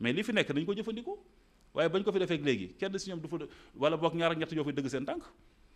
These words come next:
Daaw woo naa leen fi ne leen bu fekkee ne na bibliothèque bi doxee, gënalu leen, wax naa bibliothécaire bi ngeen dem wax ko naka ngeen bëgg ñu leen di joxe livre yi. Bibliothécaire baa ngi fii,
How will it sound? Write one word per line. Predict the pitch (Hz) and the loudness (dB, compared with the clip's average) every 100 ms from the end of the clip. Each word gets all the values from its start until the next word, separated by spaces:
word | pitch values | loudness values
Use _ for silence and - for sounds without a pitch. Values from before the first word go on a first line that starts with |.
| - - - - _ - | -20 -20 -20 -20 _ -4
Daaw | 123 196 | 4 8
woo | 190 185 | 8 8
naa | 175 | 6
leen | 160 | 4
fi | 147 | 4
ne | 160 | 0
leen | 151 | 0
bu | 147 | -2
fekkee | - 208 202 | -2 -2 2
ne | 165 | 2
na | 147 | 2
bibliothèque | 156 170 175 147 | 0 -4 -6 -6
bi | |
doxee, | 139 135 110 - _ _ _ _ _ - - | -2 -2 -2 -10 _ _ _ _ _ -20 -6
gënalu | 110 175 180 147 | 4 6 8 6
leen, | 110 196 - - - - - - | 6 4 -4 -16 -20 -20 -20 -18
wax | 98 123 196 | -6 -2 0
naa | 190 | 0
bibliothécaire | 170 165 165 143 139 | 4 4 4 2 2
bi | 131 | 2
ngeen | 151 151 | 0 0
dem | 139 127 | 0 -2
wax | 139 - | -4 -4
ko | |
naka | 127 151 156 | -4 -2 -2
ngeen | 131 117 | -2 -2
bëgg | 104 110 104 - - - - | -4 -8 -6 -8 -8 -10 -4
ñu | 110 | 0
leen | 113 | 0
di | 107 | -2
joxe | 104 98 | -6 -8
livre | 90 85 | -10 -10
yi. | 69 - - - - - - - _ _ _ - _ - _ _ _ - | -14 -20 -20 -20 -20 -20 -20 -20 _ _ _ -20 _ -20 _ _ _ -2
Bibliothécaire | 160 175 180 175 156 | 0 2 4 4 4
baa | 160 | 4
ngi | 156 | 2
fii, | 143 175 233 | 0 -2 -4